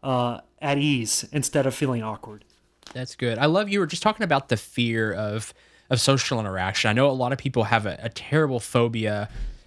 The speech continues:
Speaker 2: Uh, it's kinda like when you go out, you set out to do anything, to change the world, you know, and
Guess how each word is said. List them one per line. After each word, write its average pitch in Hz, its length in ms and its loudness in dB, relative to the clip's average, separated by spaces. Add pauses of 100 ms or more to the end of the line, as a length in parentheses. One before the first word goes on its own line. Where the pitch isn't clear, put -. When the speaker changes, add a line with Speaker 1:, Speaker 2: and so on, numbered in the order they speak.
(140)
Speaker 2:
Uh, 127 60 4
it's 135 140 2
kinda 254 160 0
like 214 140 -2
when 180 120 -2
you 143 80 0
go 127 180 2
out, 113 180 -2
you 120 80 -2
set 196 180 2
out 165 140 0
to 131 80 -4
do 120 200 2
anything, 107 500 -6
to - 80 -10
change 120 340 2
the 113 120 0
world, 104 400 -6 (300)
you 110 120 -2
know, 98 320 -2
and 113 280 -2